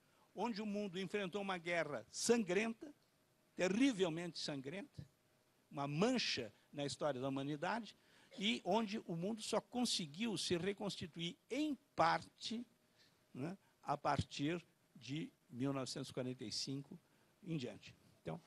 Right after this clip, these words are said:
nós estamos vivendo ainda em meio a essa grande crise. Os efeitos são claros. A recuperação norte-americana é voo de galinha, sobe, desce, sobe, desce. A Europa continua mergulhada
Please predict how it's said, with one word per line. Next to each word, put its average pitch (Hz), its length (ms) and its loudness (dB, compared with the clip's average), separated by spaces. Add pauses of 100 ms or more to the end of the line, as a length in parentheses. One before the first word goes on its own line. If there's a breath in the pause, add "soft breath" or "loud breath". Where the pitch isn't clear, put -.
(200 soft breath)
nós 190 260 6
estamos 226 280 0
vivendo 185 460 2
ainda 165 800 6 (100)
em 151 100 0
meio 165 520 6
a 160 40 4
essa 156 200 0
grande 180 300 -6
crise. 143 360 -6 (240 soft breath)
Os 262 140 -2
efeitos 226 340 2
são 285 140 2
claros. 196 560 4 (340 soft breath)
A 147 120 0
recuperação 170 760 2
norte-americana 170 920 0
é 202 280 2
voo 165 280 6
de 156 100 0
galinha, 139 540 2 (160)
sobe, 214 480 2
desce, 160 480 0
sobe, 196 340 0
desce. 180 340 2 (240 soft breath)
A - 60 -8
Europa 202 420 6
continua 226 460 6
mergulhada 202 760 6